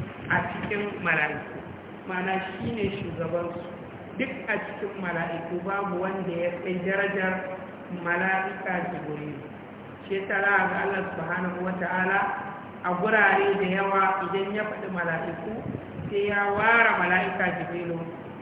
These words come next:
da ambato ko? Kamar yadda ka ga a cikin Suratul Qadr, "Inna anzalnahu fi lailatul qadr."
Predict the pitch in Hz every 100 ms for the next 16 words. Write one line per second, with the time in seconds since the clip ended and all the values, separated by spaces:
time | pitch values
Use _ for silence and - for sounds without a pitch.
0 | - 151 170 165 165 165 - - - -
1 | - - - - - - - - 190 196
2 | 180 170 170 160 220 269 - - - -
3 | 175 190 208 208 180 180 185 196 196 180
4 | - - 196 - 202 208 208 - 202 208
5 | 214 214 - - - - - 196 202 208
6 | 208 202 202 208 208 208 202 190 185 185
7 | 185 185 180 175 175 190 185 175 170 170
8 | 165 151 151 160 151 131